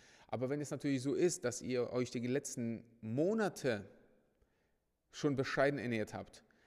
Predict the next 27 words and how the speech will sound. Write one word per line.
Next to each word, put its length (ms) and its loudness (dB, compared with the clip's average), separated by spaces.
dann 200 -6
heißt 300 0
es 220 2
nicht, 440 -2
dass 180 -4
ihr 100 4
jetzt 100 4
sagt, 240 -2
„Ach, 160 -4
scheiß 420 4
drauf, 380 2
jetzt 200 -2
gebe 160 4
ich 100 -4
mal 200 2
richtig 340 0
Gas“, 340 -2
weil 140 -2
dann 240 2
wird 140 0
es 100 0
schwierig, 460 2
da 100 4
draus 400 2
ein 140 -4
bisschen, 240 -4
äh, 500 -6